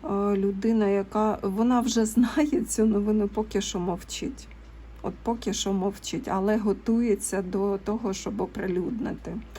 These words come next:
Ну, щоб, а може, там вам, щоб, е, сказати про цю новину. Для когось це про вагітність, але дуже-дуже мало для кого.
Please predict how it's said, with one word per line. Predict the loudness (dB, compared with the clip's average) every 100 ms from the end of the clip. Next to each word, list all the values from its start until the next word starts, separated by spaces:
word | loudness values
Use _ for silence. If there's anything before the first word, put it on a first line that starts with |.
| -16 -16 -6
Ну, | -4
щоб, | -2 -2
а | 0 2
може, | 2 0
там | -4 -4 -2
вам, | -2 -2 0 -6 -10 -14
щоб, | -10 -10 -8 -8
е, | -4 -4 -4 -4 -6
сказати | -4 -4 -2 -2 -4 -6 -8
про | -8 -8
цю | -2 -2
новину. | 0 -2 -2 -2 -4 -8 -14 -16 -16 -16 -16 -16 -18 -18 -18 -16 -2
Для | 4 4
когось | 6 4 4 0
це | 0 -2 -2
про | 0 0
вагітність, | 2 2 4 2 4 2 2 -2
але | -4 0 0 0 -2
дуже-дуже | 0 0 0 -2 -2 -2 -2
мало | -2 -4 -6
для | -6 -4 -6
кого. | -6 -8